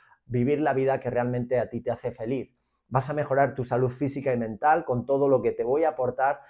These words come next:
una guía, un acompañamiento, una planificación, una rutina que vamos a entrenar juntos, junto con la mentalidad adecuada,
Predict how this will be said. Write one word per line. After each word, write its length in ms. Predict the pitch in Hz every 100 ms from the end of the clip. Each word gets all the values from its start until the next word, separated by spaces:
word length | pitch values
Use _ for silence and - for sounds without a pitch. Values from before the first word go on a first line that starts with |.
| _ _
una 220 | 139 143 131
guía, 320 | 131 135 135
un 140 | 135
acompañamiento, 920 | 139 127 120 127 113 131 139 127 131
una 240 | 135 156 147
planificación, 1000 | 143 127 123 127 117 - 143 135 131 123 _ -
una 220 | 147 151
rutina 460 | 139 123 143 151 147 _
que 100 | -
vamos 260 | 120 139 135
a 40 |
entrenar 340 | 131 123 123 113
juntos, 420 | 151 139 113 110
junto 320 | - 120 120
con 160 | 117 117
la 100 | 117
mentalidad 560 | 113 117 110 113 131
adecuada, 540 | 143 147 151 147 143